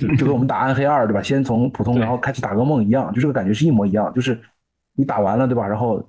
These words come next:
Speaker 2: 最后决出来了所谓的，所谓的胜利者，然后你站在那个大门前，看到巨人们还在那儿厮杀，然后是抖音，是快手，对吧？是 B 站，是当时的爱奇艺，就是那个感觉是非常明显的。那你要迎接下一场战争，那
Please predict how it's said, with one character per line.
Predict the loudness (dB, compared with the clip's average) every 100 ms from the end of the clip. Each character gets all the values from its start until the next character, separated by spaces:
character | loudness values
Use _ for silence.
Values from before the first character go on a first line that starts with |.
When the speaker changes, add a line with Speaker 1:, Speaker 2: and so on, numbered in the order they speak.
| _
Speaker 2:
最 | -2
后 | -2
决 | 0 -2
出 | 0
来 | 0
了 | 0
所 | -2 0
谓 | 0
的， | 0 -4
所 | -2 0
谓 | 0
的 | 0
胜 | 0 2
利 | 2
者， | 0 -4 _ _ _ -6
然 | -2
后 | -2
你 |
站 | 0 0
在 | 2
那 | 0
个 |
大 | 0
门 | 0 0
前， | 0
看 | -2 0
到 | 0 -2 -8 _
巨 | 0 2
人 | 2
们 | 2 0
还 | -2 -2
在 | 0
那 | 2
儿 |
厮 | 0 -2 -4
杀， | -2 -4
然 | -2
后 | -2 -2 -6 -20 _ _ _ -4
是 | -4 -2 -2
抖 | 0
音， | 2 2 2
是 | 0
快 | -2 -2 -2
手， | -2 -2
对 | 0
吧？ | -2
是 | -2
B | 0 2 2
站， | 0 0 -2
是 | -2
当 | -2 -2
时 | 0
的 |
爱 | 0 0
奇 | -2 0
艺， | 0
就 | 0
是 | -2 -2 -4 _ _ _ _
那 | -4
个 | -2
感 | 0 0
觉 | 0
是 | 0
非 | 0
常 | 0
明 | 0 0
显 | 0 -2
的。 | -4
那 | -2 2
你 | 2 0 -2 -2
要 | 0
迎 | 2 2
接 | 2
下 | 0 -2
一 |
场 | -4
战 | -4 -4
争， | -4 -4 -2
那 | -2